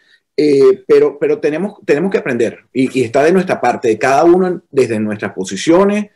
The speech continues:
desde nuestras trincheras, no permitir que esta gente siga jugando con nosotros, desnudarlos ante el mundo, seguir, eh, eh, el, la denuncia internacional para que no vuelvan a cometer sus pecados y no intenten volvernos a usar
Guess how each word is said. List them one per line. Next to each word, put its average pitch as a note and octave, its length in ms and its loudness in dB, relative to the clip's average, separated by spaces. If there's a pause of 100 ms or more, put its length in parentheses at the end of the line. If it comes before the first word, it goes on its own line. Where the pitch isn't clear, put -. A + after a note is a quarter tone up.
(260)
desde A2+ 360 -2
nuestras A2 640 -4
trincheras, F#3 720 2 (280)
no C#3 320 0
permitir D#3+ 580 0
que B2 120 -2
esta B2 160 -4
gente C3+ 180 -6
siga C3 240 -2
jugando A#2 320 -4
con C3 120 -2
nosotros, D3+ 500 -2
desnudarlos B2+ 600 -2
ante E3+ 200 -2
el D3+ 60 -4
mundo, D#3+ 500 -2 (280)
seguir, D3 920 0
eh, C#3 200 0
eh, B2 300 0
el, A2+ 500 -2
la A#2 140 -2
denuncia E3 540 0
internacional D3+ 720 -2 (200)
para B2 220 -2
que B2 80 -4
no C3 160 -2
vuelvan E3+ 320 0
a G3 60 -6
cometer C3 520 -2
sus - 200 -2
pecados C#3 480 -2
y C3 80 -4
no A#2+ 240 -4
intenten F3 640 0 (100)
volvernos B2 500 0
a E3 60 -2
usar F3 420 -2